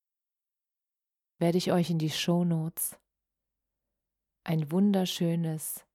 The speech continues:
Manifest der neuen Erde von Katharina Roland anhängen. Das ist ein Link, dem ihr folgen könnt.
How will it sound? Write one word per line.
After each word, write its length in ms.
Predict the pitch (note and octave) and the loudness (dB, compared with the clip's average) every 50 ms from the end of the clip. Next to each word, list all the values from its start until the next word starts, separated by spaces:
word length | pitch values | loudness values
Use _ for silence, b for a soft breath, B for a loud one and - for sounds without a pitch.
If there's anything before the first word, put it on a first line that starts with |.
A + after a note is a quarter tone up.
| _ _ _ | _ _ _
Manifest 800 | - D#3+ D#3 D#3+ D#3+ D#3 D#3 - - - E3+ F3 F#3 - - - | -6 -4 -2 -2 -2 -2 -4 -6 -4 -2 -2 -2 -2 -4 -6 -4
der 100 | - D3 | -4 -4
neuen 360 | D3 C#3+ D3 D3+ D#3 D#3 D3+ | -2 -2 -2 -2 -2 -4 -4
Erde 500 | - - E3 D#3+ D#3+ D3 - D3+ C#3+ D3 - _ _ _ _ _ _ _ _ _ _ _ | -6 -6 -6 -6 -6 -6 -8 -10 -12 -12 -18 _ _ _ _ _ _ _ _ _ _ _
von 260 | _ - - D#3+ D#3+ - | _ -6 -4 -4 -4 -2
Katharina 680 | - E3 D#3+ - E3 D#3 D3+ D#3+ F3 F3+ F3 E3+ E3 | -4 -4 -2 -2 -4 -2 -2 0 0 2 2 2 0
Roland 640 | D#3 - E3+ E3+ E3+ D#3+ D#3 D3+ C#3 C3+ C3+ - - _ _ _ _ _ _ | -2 0 0 0 2 2 0 -2 -4 -6 -8 -10 -16 _ _ _ _ _ _
anhängen. 560 | - D#3+ D#3 D3+ C3 C#3 D#3 D3+ D3+ D3+ D#3 - _ _ _ _ _ _ _ _ _ _ _ _ _ _ _ _ _ _ _ _ _ _ _ _ - | -4 -4 -4 -2 -4 -4 -6 -6 -6 -8 -10 -12 _ _ _ _ _ _ _ _ _ _ _ _ _ _ _ _ _ _ _ _ _ _ _ _ -10
Das 140 | F3+ D#3 F3 | -8 -6 -6
ist 120 | F3+ - | -4 -2
ein 220 | F3+ F3 E3 E3+ | 0 2 2 2
Link, 320 | E3 D#3+ F3 F#3+ G3+ F#3+ - | 4 4 6 4 4 4 2
dem 160 | E3 D#3+ D#3 | 0 0 2
ihr 120 | D#3 D#3+ | 0 0
folgen 380 | - - - D#3 D#3 D3+ D3+ D3+ | 0 0 -2 0 0 0 -2 -2
könnt. 400 | - E3 D#3+ D#3+ E3+ F3+ - | -2 -2 0 0 -2 -4 -8